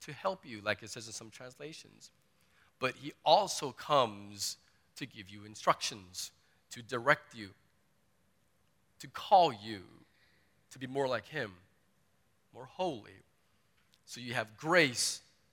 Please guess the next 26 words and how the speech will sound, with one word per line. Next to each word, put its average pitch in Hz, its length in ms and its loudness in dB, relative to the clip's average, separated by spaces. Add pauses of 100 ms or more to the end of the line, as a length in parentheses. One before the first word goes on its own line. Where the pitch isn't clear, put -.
(140)
and 104 80 -20
truth - 680 -6 (440)
wrapped 117 420 2
up 120 340 0
in 110 280 -4 (260)
this 117 300 -12
word 123 400 2 (160)
for 110 500 -6 (540)
the 131 60 -14
Holy 101 300 -18
Spirit. 113 460 -6 (1500)
Now, 139 160 4
some 180 280 2
translations 151 760 0
use 127 200 -8
the 147 80 -4
word 117 440 0 (400)
counselor. 156 600 -4 (1040)
Now, 131 120 8
the 127 140 -4
reason 147 500 -2
why 143 260 12
it 127 160 0
says 110 360 -6
counselor, 185 840 -6 (340)
n-, 131 260 -12